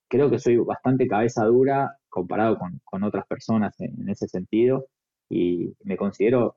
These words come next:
con, con los bajones estos que te digo y todo, eh, bastante fuerte de cabeza, ¿no? Yo, yo he tenido un montón de compañeros de entrenamiento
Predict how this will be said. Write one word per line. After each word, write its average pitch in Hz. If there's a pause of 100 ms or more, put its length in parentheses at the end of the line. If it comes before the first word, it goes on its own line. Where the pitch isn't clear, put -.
(160)
con, 87
con 95
los 90
bajones 107
estos -
que 101
te 98
digo 113
y 98
todo, 143 (360)
eh, 110
bastante 120
fuerte 120
de 98
cabeza, 127
¿no? 123 (240)
Yo, 98
yo 117
he 113
tenido 113
un 110
montón 107
de 120
compañeros 104
de 107
entrenamiento 120